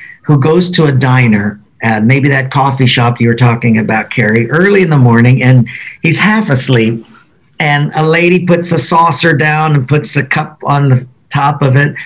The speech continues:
and starts pouring him coffee and says, "Just say when." Well, he's kind of tired, and the coffee fills up, the cup overflows, it goes onto the saucer, the saucer overflows,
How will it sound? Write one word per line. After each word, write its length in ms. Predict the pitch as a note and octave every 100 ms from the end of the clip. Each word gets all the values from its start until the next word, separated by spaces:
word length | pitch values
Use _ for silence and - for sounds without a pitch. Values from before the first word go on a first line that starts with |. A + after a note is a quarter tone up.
| - - _ _
and 160 | D3 C3
starts 260 | D#3 D3
pouring 400 | - D3+ D3+ D3
him 160 | C3+ C3
coffee 540 | C3+ C#3 C#3+ B2+ B2+
and 200 | B2+ B2+
says, 420 | B2+ C3+ C3 B2+ - - - _
"Just 300 | D3 D#3 -
say 200 | E3+ E3
when." 460 | E3+ F#3 B2+ G#2+ - _ _ - _
Well, 320 | C3 D3+ D3 D3
he's 220 | D#3+ F3
kind 300 | D3 D#3 D#3+
of 100 | D#3
tired, 640 | C3+ C3 B2 B2+ C3 C3 - - - -
and 180 | C#3+ C3+
the 80 |
coffee 480 | B2+ C3+ D3 D3+ D#3
fills 400 | B2+ D3+ D#3 B2+
up, 320 | C#3+ C#3+ - _ _ _ _ _ _ _
the 100 | C3
cup 360 | B2+ F3+ F#3+ -
overflows, 1000 | D#3+ D#3 D#3 C3 D#3+ D3+ C#3 C#3+ C3 - _ - -
it 120 | D3+
goes 240 | F3 E3+ E3+
onto 280 | E3 D#3+ D#3
the 120 | C#3
saucer, 680 | - D#3 D#3 D3 - C3 B2+ - -
the 80 | C#3+
saucer 580 | C3 F#3+ F#3 G3 - D#3+
overflows, 920 | D3+ C#3+ C#3+ C3 D3 C#3+ C#3 C3+